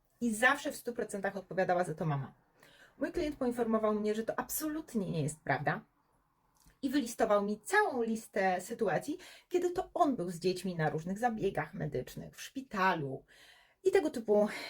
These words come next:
e, i załatwiał tego typu kwestie. No więc wtedy, e,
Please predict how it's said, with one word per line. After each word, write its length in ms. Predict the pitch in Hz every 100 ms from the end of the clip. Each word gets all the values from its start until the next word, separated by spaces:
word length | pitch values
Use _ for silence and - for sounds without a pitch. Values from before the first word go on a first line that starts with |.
| -
e, 180 | 220 208
i 120 | 240
załatwiał 320 | 330 339 330
tego 180 | 269 240
typu 220 | 233 -
kwestie. 400 | - - - - - _ _ _ _ _ - -
No 140 | 196
więc 200 | 226 220
wtedy, 480 | - 175 175 175 175 -
e, 540 | 165 165 160 156 156